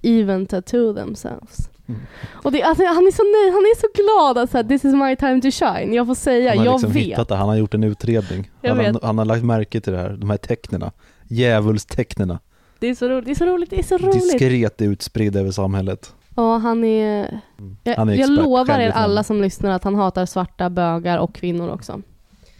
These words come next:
Speaker 1: Utöver dem med svart hår och nagellack. Eh, men han tycker ju också att det här,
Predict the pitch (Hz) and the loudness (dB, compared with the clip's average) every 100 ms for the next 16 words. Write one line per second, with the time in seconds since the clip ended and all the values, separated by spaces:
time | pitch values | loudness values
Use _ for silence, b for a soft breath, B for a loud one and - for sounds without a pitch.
0 | B B B - - 196 196 185 175 175 | B B B -10 -6 -4 -2 -4 -2 -4
1 | 170 180 180 180 175 - 180 180 180 180 | -4 -4 -4 -2 -2 -2 -4 -4 -4 -6
2 | 175 - - - - 196 - - 220 214 | -8 -10 -12 -8 -6 -6 -6 -4 0 0
3 | 240 254 262 262 - 220 208 202 | 0 0 2 0 -2 -4 -2 -4